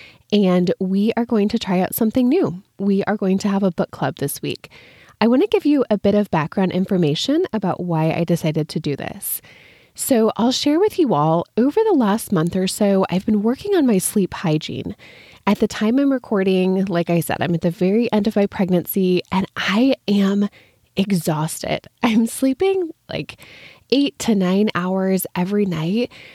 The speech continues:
but when I wake up in the morning, I wish I could just go back to sleep for a few more hours. But I have a two-year-old and a four-year-old, and now the school year is back in full swing, and so I get my butt out of bed,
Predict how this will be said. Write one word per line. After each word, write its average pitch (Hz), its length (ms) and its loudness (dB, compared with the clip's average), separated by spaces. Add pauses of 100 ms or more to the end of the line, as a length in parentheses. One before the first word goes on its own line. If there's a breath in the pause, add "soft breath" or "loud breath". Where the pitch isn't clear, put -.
(160 loud breath)
but - 140 -2
when 226 120 2
I 233 80 4
wake 214 280 2
up 294 160 0
in 339 100 2
the 285 100 4
morning, 175 560 2 (120)
I - 140 -4
wish 202 300 0
I 240 80 2
could 254 180 -2
just 208 220 0
go 208 100 2
back 160 240 -2
to 202 100 0
sleep 180 400 0
for 185 220 0
a 185 60 0
few 170 240 -2
more 175 260 2
hours. - 500 -8 (540 loud breath)
But 190 100 2
I 190 60 4
have 185 400 2
a 202 60 2
two-year-old 247 760 2
and 170 100 -2
a - 60 -6
four-year-old, 208 840 2 (440 loud breath)
and 170 160 0
now - 160 -4
the - 140 -6
school 277 340 0
year 226 380 2
is 202 200 0
back 190 420 -2
in 185 220 2
full 202 260 0
swing, 190 680 0
and 208 220 2
so 196 460 0
I 185 100 -8
get 202 220 -4
my 269 140 4
butt 175 200 2
out 180 100 2
of 202 160 -2
bed, 185 400 0